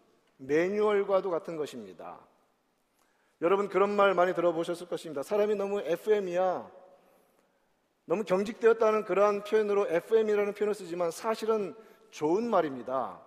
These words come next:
이 군대 용어인데요. 필드 매뉴얼이라는 뜻이죠. 야전 교본입니다. 군인들이 전투력을 향상시키기 위해서 필수적인 교과서이죠. 어떻게 싸워야 하는지를 보여주는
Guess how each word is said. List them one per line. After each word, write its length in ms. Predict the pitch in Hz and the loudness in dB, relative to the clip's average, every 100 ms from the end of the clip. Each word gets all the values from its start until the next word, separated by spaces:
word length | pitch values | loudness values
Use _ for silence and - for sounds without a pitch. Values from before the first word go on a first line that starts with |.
| - _ _ | -20 _ _
이 40 | 156 | -16
군대 400 | - 175 196 220 | -8 0 6 6
용어인데요. 800 | 196 190 170 139 147 196 131 - - | 6 0 -2 -2 -2 0 -4 -8 -12
필드 300 | 220 220 214 | -6 -4 -2
매뉴얼이라는 840 | 175 170 180 180 170 151 151 151 | -2 -2 -2 0 0 -2 -6 -6
뜻이죠. 600 | 151 131 123 156 113 82 _ _ _ _ _ _ _ _ 135 | -12 -16 -10 -8 -8 -12 _ _ _ _ _ _ _ _ 4
야전 440 | 156 180 220 220 | 8 8 8 6
교본입니다. 800 | 202 196 214 185 135 110 101 92 - _ _ _ _ _ _ _ _ _ - | 4 6 4 2 -4 -8 -10 -10 -18 _ _ _ _ _ _ _ _ _ -4
군인들이 500 | 185 214 202 214 190 | 0 2 2 2 0
전투력을 500 | 175 196 214 208 208 | 0 0 2 4 4
향상시키기 680 | 202 214 208 202 202 185 185 | 0 0 -2 -4 -12 -6 -2
위해서 340 | 170 156 196 - - | 0 0 -4 -4 -16
필수적인 600 | - 277 240 254 233 226 | -12 -12 -12 -6 -6 -4
교과서이죠. 540 | 220 190 226 196 175 165 | -6 -2 -2 -2 -2 0
어떻게 340 | 160 196 240 247 | 0 -2 -4 -4
싸워야 520 | - 233 233 233 240 | 2 4 6 6 4
하는지를 640 | 220 214 202 175 220 156 - - - - _ _ _ _ - | 2 -2 -2 0 0 0 -4 -18 -20 -20 _ _ _ _ -8
보여주는 580 | 151 180 160 180 160 | -2 -2 -2 -6 -8